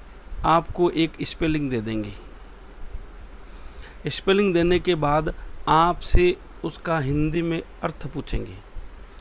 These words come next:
जैसे enforce ये शब्द दिया हुआ है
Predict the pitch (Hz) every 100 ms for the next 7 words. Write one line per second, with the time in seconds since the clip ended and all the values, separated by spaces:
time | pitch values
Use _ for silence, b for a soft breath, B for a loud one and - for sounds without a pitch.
0 | - 143 143 160 147 - B B B -
1 | 165 165 - 160 135 - - B B B
2 | B B - 143 170 - 170 156 143 143
3 | - - 147 151 160 165 175 160 180